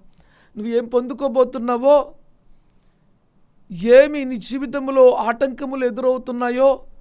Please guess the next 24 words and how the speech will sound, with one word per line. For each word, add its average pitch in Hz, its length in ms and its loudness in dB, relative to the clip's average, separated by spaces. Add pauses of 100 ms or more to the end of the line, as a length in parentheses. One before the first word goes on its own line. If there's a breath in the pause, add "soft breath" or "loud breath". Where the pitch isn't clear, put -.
(220)
ఏ 254 80 6
అడ్డంకులు 294 680 6
నీ 294 80 -2
జీవితంలో 277 520 2
ఫేస్ 240 380 2
చేయాలనో, 262 560 2 (540)
నీ 240 100 -4
జీవితంలో 285 720 -2
ఎదురయ్యే 262 640 4
సముద్రము 254 720 -2
లాంటి 262 340 -2
పరిస్థితులు, 247 880 -8 (720)
లేదా 262 200 4
ఎరుకో 240 500 2
గోడల 269 300 4
లాంటి 254 240 -4
పరిస్థితులు 254 520 -6
ఎలా 240 280 0
కూల్చబోతున్నావో, 254 1400 0 (540 soft breath)
రెండిటినీ 302 640 0
పరిశుద్ధాత్మ 247 800 -2
దేవుడిని 233 360 -2
ఈరోజు 226 260 -2
నీతో 226 480 -4